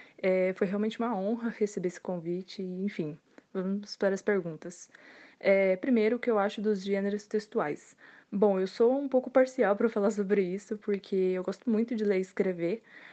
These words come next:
mas eu acredito que eles são muito interessantes e promissores. Eu acho que ao organizar-se a li-,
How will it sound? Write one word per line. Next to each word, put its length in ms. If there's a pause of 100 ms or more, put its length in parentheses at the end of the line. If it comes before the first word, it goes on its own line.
(140)
mas 180
eu 220
acredito 380
que 60
eles 100
são 120
muito 200
interessantes 720
e 100 (180)
promissores. 800
Eu 160
acho 220
que 80
ao 60
organizar-se 760
a 60
li-, 180